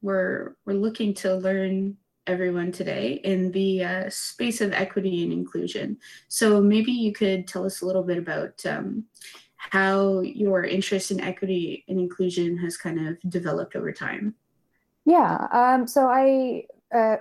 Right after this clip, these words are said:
Speaker 2: first became interested maybe four or five years ago. I came across a book called The Good Immigrant, uh, which is a, a series of is-,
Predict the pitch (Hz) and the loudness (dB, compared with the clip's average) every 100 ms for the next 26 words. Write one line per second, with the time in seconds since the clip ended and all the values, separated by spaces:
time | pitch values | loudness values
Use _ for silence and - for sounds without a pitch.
0 | - 277 277 - 269 262 240 208 214 208 | 2 2 2 -4 0 0 0 -6 -6 -8
1 | - 190 185 180 175 170 165 175 165 160 | -6 -4 -2 -4 -4 -6 -6 -4 -4 -2
2 | 160 185 180 185 202 - - - - 185 | -4 -2 0 2 0 -4 -20 -20 -4 2
3 | 180 180 - 196 190 190 - 175 175 - | 4 2 2 -4 -2 -4 -4 -2 -2 -4
4 | - - 170 165 165 160 156 160 - 110 | -6 -2 -2 -2 -4 -4 -2 -4 -6 -10
5 | - - _ - - - 165 160 151 151 | -12 -20 _ -20 -20 -6 -4 -2 -4 -4
6 | - 165 170 165 165 165 160 - 214 220 | -4 -2 0 2 0 -2 -4 -2 4 4
7 | 214 208 196 - | 4 2 0 -4